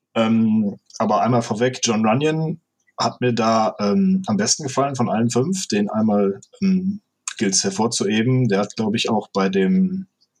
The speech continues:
ersten oder zweiten Touchdown hat er den, äh, den Touchdown-Saving-Block gemacht. Ähm, ja, ansonsten, ähm, dafür, dass, ähm, Josh Nijman unser dritter, in Anführungsstrichen, Left Tackle ist,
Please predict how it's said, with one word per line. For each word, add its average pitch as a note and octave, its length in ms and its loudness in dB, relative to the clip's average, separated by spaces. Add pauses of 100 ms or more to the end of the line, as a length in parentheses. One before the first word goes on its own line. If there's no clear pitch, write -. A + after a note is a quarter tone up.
(420)
ersten A2+ 480 -2
oder F#2 160 -8
zweiten A2+ 360 -4
Touchdown A2+ 460 0
hat G#2 160 0
er G#2 140 2
den, F#2 640 0
äh, E3+ 200 -2 (140)
den F#3 120 -6
Touchdown-Saving-Block G#2+ 920 0
gemacht. C#3+ 500 -2 (840)
Ähm, G2+ 480 2 (500)
ja, G#3 200 2
ansonsten, G3+ 680 0
ähm, F#3 480 0 (100)
dafür, G2+ 360 0
dass, F#2+ 480 2
ähm, F#2 640 -8 (180)
Josh G2 220 -2
Nijman G2+ 400 4
unser F#2 480 -2 (340)
dritter, B2 680 0
in G2 80 -2
Anführungsstrichen, A#2 580 0
Left A2 240 -2
Tackle C3 280 0
ist, - 460 -2